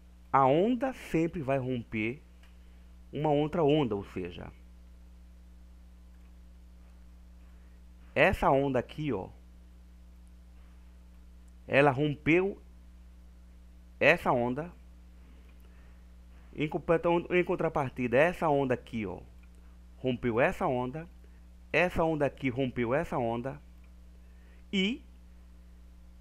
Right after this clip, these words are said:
provavelmente, essa onda aqui, ela vai terminar até aqui, que vai romper essa onda. Então, é aconselhável sempre, numa tendência de queda, as compras serem sempre aqui, ó, aqui,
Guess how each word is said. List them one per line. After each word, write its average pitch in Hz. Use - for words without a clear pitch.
provavelmente, 156
essa 151
onda 131
aqui, 127
ela 160
vai 120
terminar 135
até 131
aqui, 185
que 165
vai 117
romper 120
essa 104
onda. 98
Então, 139
é 214
aconselhável 135
sempre, 110
numa 175
tendência 180
de 165
queda, 120
as 156
compras 175
serem 156
sempre 147
aqui, 127
ó, 92
aqui, 170